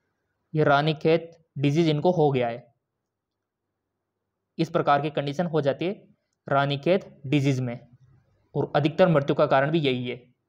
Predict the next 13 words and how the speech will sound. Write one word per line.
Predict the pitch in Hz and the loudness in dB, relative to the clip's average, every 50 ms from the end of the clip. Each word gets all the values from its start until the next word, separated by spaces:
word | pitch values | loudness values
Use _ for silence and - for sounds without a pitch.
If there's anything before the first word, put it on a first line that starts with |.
| _ _ _ _ _ _ _ _ _ - | _ _ _ _ _ _ _ _ _ -8
मुर्गियों | 151 143 143 143 135 147 156 | -4 -2 0 0 2 0 0
में | 175 208 233 226 - - | 0 0 -2 -4 -4 -2
रानीखेत | - 139 139 139 131 131 160 165 160 | 0 0 0 0 0 -2 -2 -2 0
रोग | 151 139 131 123 | 0 0 0 0
का | - 175 | 0 -2
होना। | 185 - 147 131 120 117 117 - _ _ _ _ _ _ _ _ _ _ _ _ _ _ _ _ _ _ _ _ _ _ _ _ _ _ _ _ _ _ _ _ - | -2 -2 -4 -6 -6 -8 -12 -14 _ _ _ _ _ _ _ _ _ _ _ _ _ _ _ _ _ _ _ _ _ _ _ _ _ _ _ _ _ _ _ _ 0
इसी | 151 135 - 185 180 | 0 2 2 2 4
कारण | 180 165 160 170 185 185 - - _ _ _ _ _ - | 4 4 4 4 0 -2 -6 -12 _ _ _ _ _ 0
राइट | 147 143 143 139 | 0 0 2 2
ऑप्शन | 151 156 151 185 185 180 - _ _ _ _ _ _ _ _ _ _ _ _ - | 0 0 -2 -2 -6 -6 -8 _ _ _ _ _ _ _ _ _ _ _ _ -10
मुर्गियों | 151 147 147 143 135 131 131 123 | -6 -4 -4 -2 -2 -2 -4 -4
में। | 120 120 123 - _ _ _ _ _ _ _ _ _ _ _ _ _ _ _ _ _ _ _ _ _ _ _ _ _ _ _ _ _ _ _ _ _ _ _ _ _ - | -4 -8 -16 -18 _ _ _ _ _ _ _ _ _ _ _ _ _ _ _ _ _ _ _ _ _ _ _ _ _ _ _ _ _ _ _ _ _ _ _ _ _ 0
अगला | 151 143 143 143 147 | 2 2 4 4 2